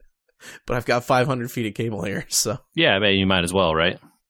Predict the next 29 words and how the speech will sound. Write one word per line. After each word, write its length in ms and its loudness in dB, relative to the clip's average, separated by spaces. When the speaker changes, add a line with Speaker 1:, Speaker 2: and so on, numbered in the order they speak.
Speaker 1:
Uh, 240 2
well, 240 2
that 140 2
was 120 0
Speaker 2:
If 60 0
Speaker 1:
the 60 -2
Speaker 2:
you 40 -6
Speaker 1:
question. 200 0
Speaker 2:
screw 80 6
up, 100 0
you 100 0
always 240 2
have 140 0
more 220 0
distance 380 -2
to 80 -14
keep 180 -6
trying, 360 -4
so. 220 -10
Speaker 1:
Yeah, 480 -4
so 220 -2
one 180 0
of 60 2
the 80 0
questions 420 -2
is, 400 -8
is 300 -6
it's 400 -4
inherently 920 -2